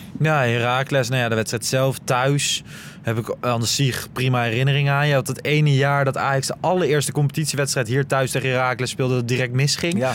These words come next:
Speaker 1: Toen in de allerlaatste minuut maakte De Ligt volgens mij nog gelijk.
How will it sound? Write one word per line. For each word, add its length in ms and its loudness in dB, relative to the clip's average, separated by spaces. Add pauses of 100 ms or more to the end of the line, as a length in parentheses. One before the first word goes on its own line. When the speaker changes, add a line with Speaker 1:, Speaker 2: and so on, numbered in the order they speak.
(160)
Speaker 1:
Toen 180 2
in 100 4
de 60 4
allerlaatste 580 2
minuut 220 2
maakte 380 -2
De 120 -2
Ligt 300 0
volgens 240 -4
mij 140 0
nog 140 -4
gelijk. 540 -4